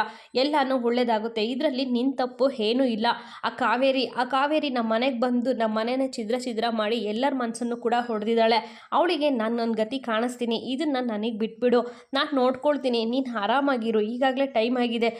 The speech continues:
ಹೋಗು, ಹೋಗ್ಬಿಟ್ಟು ಮಲ್ಕೊ ಹೋಗು" ಅಂತ ಹೇಳಿ ಹೇಳ್ತಾ ಇರ್ತಾರೆ. ಆಗ "ಮಾಮ್" ಅಂತ ಹೇಳ್ಬಿಟ್ಟು ಮತ್ತೆ ಅನಿಕಾ ಅಂಬಿಕನ್ನ ಹಗ್ ಮಾಡ್ಕೊಂಡಿರ್ತಾಳೆ. ಇನ್ನೊಂದ್ ಕಡೆ ಪ್ರಮೋದ ದೇವಿ ಅವರು ಹೇಳ್ತಾ ಇರ್ತಾರೆ, "ಕಾವೇರಿಗೆ ಸಮಾಧಾನ ಮಾಡೋಗು ನೀನು ಹೋಗಿ, ಇಲ್ಲ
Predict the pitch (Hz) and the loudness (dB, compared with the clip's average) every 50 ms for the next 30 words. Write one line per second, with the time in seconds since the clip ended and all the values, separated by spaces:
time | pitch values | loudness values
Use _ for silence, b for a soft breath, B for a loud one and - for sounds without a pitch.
0 | B B B B 277 302 294 254 269 269 254 262 262 277 262 269 262 262 269 269 | B B B B 0 0 2 2 2 0 2 2 0 2 2 0 0 2 2 2
1 | 247 233 226 226 262 285 - - 302 277 262 247 214 226 220 214 214 214 202 208 | 2 2 0 0 -2 -2 0 2 2 4 4 4 2 2 0 0 0 -2 -4 -4
2 | 202 - 277 349 320 302 311 302 254 220 208 208 214 220 214 208 208 202 220 226 | -2 -4 -4 -2 -2 -2 -4 -2 -4 -4 -4 -2 0 0 0 0 2 2 2 2
3 | 226 - - 240 240 233 247 226 214 226 226 247 277 277 254 247 233 226 214 233 | 0 -2 -4 -6 -2 -2 -2 -2 0 0 2 2 2 2 0 0 -2 -2 0 0
4 | 226 220 214 226 240 247 302 285 - 277 269 233 233 254 247 247 277 330 277 247 | 0 0 0 -2 -4 -4 -4 -2 0 0 0 0 -2 -4 -2 -2 -2 -2 0 0
5 | 226 226 220 220 - 254 262 B B B B B B 269 302 359 403 370 - 311 | -2 -2 0 0 0 0 0 B B B B B B 0 2 2 2 2 2 2
6 | 262 262 262 262 262 220 202 196 214 214 214 214 - 226 220 220 214 208 - 220 | 2 2 0 0 0 -2 -2 0 0 0 0 0 0 0 0 0 0 0 2 2
7 | 208 214 214 214 - 220 208 233 262 285 311 330 - 277 262 269 294 311 302 B | 2 2 2 0 -4 -6 -4 -2 0 0 0 0 0 2 2 2 2 0 -2 B
8 | B B B B 294 320 339 370 392 403 392 370 349 320 311 302 285 294 269 254 | B B B B 2 2 4 4 2 2 2 2 2 2 2 2 2 2 2 4
9 | 247 233 254 277 254 247 208 214 214 233 226 226 214 220 233 226 220 220 - - | 4 4 4 2 2 -2 -4 -4 -2 0 0 0 0 0 0 0 0 0 0 0
10 | 254 247 277 311 320 294 277 226 262 277 269 254 214 220 233 240 247 247 247 240 | 0 2 2 2 2 2 2 2 0 0 0 0 0 2 2 2 4 4 4 2
11 | 233 233 226 233 220 226 214 208 220 226 226 220 220 214 - 226 214 220 208 226 | 2 0 0 0 0 0 2 0 0 -2 -2 -2 -4 -4 -4 -4 -4 -4 -4 -6
12 | 226 226 B B B B B 285 320 359 359 | -6 -8 B B B B B 0 2 2 4